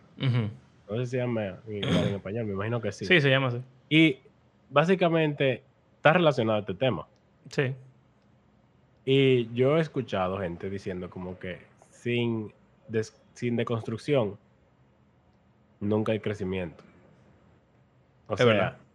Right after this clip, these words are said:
Speaker 2: la deconstrucción en sí, en sí misma, por el hecho de deconstruir,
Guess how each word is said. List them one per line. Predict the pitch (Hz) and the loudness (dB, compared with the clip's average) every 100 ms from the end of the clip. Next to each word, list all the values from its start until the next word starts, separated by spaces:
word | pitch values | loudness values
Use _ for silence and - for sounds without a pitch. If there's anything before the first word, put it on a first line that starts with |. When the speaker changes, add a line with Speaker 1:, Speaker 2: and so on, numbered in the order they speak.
| _ _ _ _ _ _ _ _ | _ _ _ _ _ _ _ _
Speaker 2:
la | 123 123 | 2 4
deconstrucción | 127 131 127 135 - 131 175 247 - - - _ _ _ _ - | 6 4 2 0 2 2 2 0 -6 -20 -20 _ _ _ _ 0
en | 127 | 0
sí, | 120 143 143 - | 2 -2 -4 -2
en | 131 127 | 0 0
sí | 135 | 0
misma, | 151 170 156 - _ _ | 0 0 -2 -8 _ _
por | 123 123 | 2 4
el | 120 | 4
hecho | 123 139 165 | 4 2 0
de | 143 131 | 0 0
deconstruir, | 127 127 120 127 117 139 185 | 0 -2 -4 -2 0 0 -4